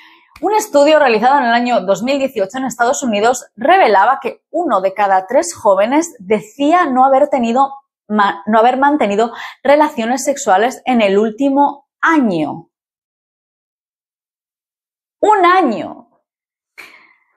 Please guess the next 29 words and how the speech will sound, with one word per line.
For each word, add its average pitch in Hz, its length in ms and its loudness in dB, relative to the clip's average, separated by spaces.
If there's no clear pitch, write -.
Y 285 80 2
he 269 60 4
dicho 240 240 -4
yo, 190 140 0
bueno, 214 220 0
a 190 40 4
ver, 208 140 2
estas 220 260 -6
cosas 254 240 0
en 254 80 -4
Estados 240 340 -2
Unidos, 180 300 -8
en 196 60 -8
Estados 233 320 -4
Unidos 247 280 -4
pasan 214 240 -8
siempre 214 280 -6
cosas 254 180 -8
muy 320 180 2
raras, 254 320 2
siempre 233 320 -2
les 185 160 -2
van 240 160 0
allí 214 200 -4
los 190 160 -4
alienígenas, 240 580 0
les 196 160 -4
atacan 240 320 -2
especies 202 480 -6